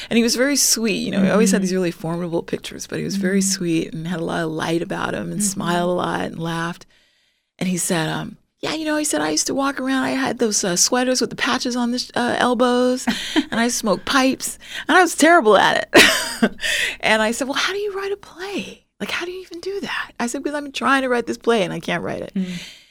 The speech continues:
Speaker 1: And he said, "Well, you always have one person who knows the whole story. You have one person who knows everything." And he said, "The people in the audience are just as much a part of what's happening on the play as the actors on the stage."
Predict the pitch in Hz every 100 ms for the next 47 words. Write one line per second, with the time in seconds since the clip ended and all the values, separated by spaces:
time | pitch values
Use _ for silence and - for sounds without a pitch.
0 | _ _ - 170 175 175 151 165 151 165
1 | 214 214 214 185 170 170 - 156 - 160
2 | 160 160 151 151 - 160 - 160 - -
3 | 151 - - - 160 143 196 190 175 165
4 | 156 160 160 156 160 165 160 - - -
5 | _ - 165 156 - - - - - -
6 | - _ _ _ - - 165 165 185 160
7 | - 220 226 220 220 208 190 175 160 160
8 | - - 160 165 175 175 - - - -
9 | - - _ _ - - 190 185 - 165
10 | 160 - - 160 - 165 160 160 160 160
11 | 160 - 160 - - - - _ 170 160
12 | 156 156 - 151 - - - - 135 -
13 | - - -